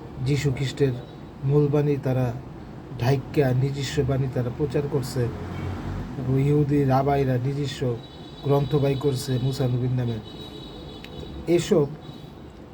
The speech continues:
আর আমাদের দেশ হুজুরদের ভিতরে কোনো পার্থক্য নেই।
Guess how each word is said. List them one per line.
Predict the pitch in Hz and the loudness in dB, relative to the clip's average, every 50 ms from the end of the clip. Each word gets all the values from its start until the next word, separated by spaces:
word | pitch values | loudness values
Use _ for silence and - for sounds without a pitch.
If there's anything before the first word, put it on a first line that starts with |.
| - - - - - - - - - - | -18 -18 -16 -16 -16 -16 -16 -12 -6 -4
আর | 127 127 123 120 120 120 113 - - - - | -2 0 0 0 0 -2 -4 -6 -10 -8 -6
আমাদের | 139 147 156 160 160 160 151 | -2 0 2 2 2 2 2
দেশ | 160 151 135 | 0 0 0
হুজুরদের | 160 151 147 151 143 147 135 | 0 0 0 -2 -2 0 -2
ভিতরে | 127 127 131 127 | 0 0 -2 -4
কোনো | 143 135 131 123 | -2 -4 -2 -2
পার্থক্য | 127 123 - - 117 - - - 107 120 | -2 -4 -4 -6 -10 -10 -10 -12 -10 -10
নেই। | 120 | -10